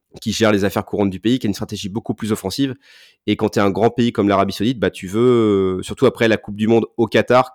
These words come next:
où que l'Arabie Saoudite, euh, ça, c'est un affront pour eux, euh, l'Arabie Saoudite qui veut aussi, euh, euh, avoir son mot à dire dans cette course, euh, d'organisation d'événements sportifs. Et ben, en tout cas, enfin, le Qatar va continuer, je pense, cette, euh, cette politique-là,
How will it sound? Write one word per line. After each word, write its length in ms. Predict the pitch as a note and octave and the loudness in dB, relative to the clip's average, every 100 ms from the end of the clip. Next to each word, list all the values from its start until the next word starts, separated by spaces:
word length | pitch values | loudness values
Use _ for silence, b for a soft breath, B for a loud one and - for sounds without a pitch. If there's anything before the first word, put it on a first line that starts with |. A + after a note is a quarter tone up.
| - | -6
où 200 | G#2+ G2 | -4 -2
que 340 | - G2 F#2+ F#2+ | -2 0 2 2
l'Arabie 240 | G2 G2+ | 2 2
Saoudite, 360 | - G2+ A2 F#2+ | -2 -4 -2 -2
euh, 380 | F2+ F2 E2+ E2+ B B | -2 -2 -4 -8 B B
ça, 200 | - F#2+ | -10 -8
c'est 280 | - - F2+ | -6 -6 -2
un 160 | G2 G2 | 2 2
affront 300 | G#2+ - G#2+ | 2 0 -4
pour 320 | - F#2 C#3+ | -2 -2 2
eux, 160 | D3 D3 B B - | 0 0 B B -4
euh, 220 | F2+ F#2 | 0 2
l'Arabie 240 | G2 G#2 | 2 2
Saoudite 260 | G2+ G#2 A#2+ | -2 -6 -8
qui 240 | - G2 | -8 -8
veut 400 | F2+ G#2 A2 G#2+ | -4 0 2 4
aussi, 400 | G#2 G2 - B2 | 2 0 -2 0
euh, 420 | A2 G2 F#2 F2+ F2 - _ G2 | 2 2 2 0 -4 -12 _ -4
euh, 420 | F#2 F2+ F2+ F2+ F2 E2+ - - - | -2 -2 -2 -4 -8 -10 -10 -12 -6
avoir 260 | F#2+ A2+ | -2 -2
son 100 | - | 0
mot 140 | G#2+ G#2+ | 2 2
à 80 | G#2 | 2
dire 160 | A#2 | 0
dans 100 | G2 | -2
cette 220 | - - | -6 -10
course, 400 | F#2 - A2+ - | -8 -6 -6 -4
euh, 360 | F#2+ F#2 F2+ F2+ | -2 -2 -2 -4
d'organisation 460 | F#2+ G2 G#2 G2+ G#2+ | -4 0 0 0 -2
d'événements 300 | F#2+ F#2+ F#2 | 0 0 -2
sportifs. 420 | F#2+ - C#3 - B B B B | -6 -8 -10 -10 B B B B
Et 80 | - | -6
ben, 100 | F#2 | -2
en 60 | F#2+ | -2
tout 100 | - | 2
cas, 80 | C3+ | 0
enfin, 160 | A2 | 2
le 100 | F#2+ | 0
Qatar 280 | F#2 F#2+ A#2+ | 0 0 0
va 120 | G2 | 0
continuer, 420 | - - - A2 | -4 -10 -2 0
je 80 | B2 | 0
pense, 280 | G#2 A#2 F2+ | -4 -6 -8
cette, 280 | F#2+ - F#2+ | -10 -10 -8
euh, 360 | F2+ F2+ F2+ - - - | -6 -6 -8 -10 -16 -20
cette 200 | - A2 | -10 -8
politique-là, 760 | - A2 G#2+ F#2+ A#2 B2+ D3 | 0 0 0 -2 4 4 4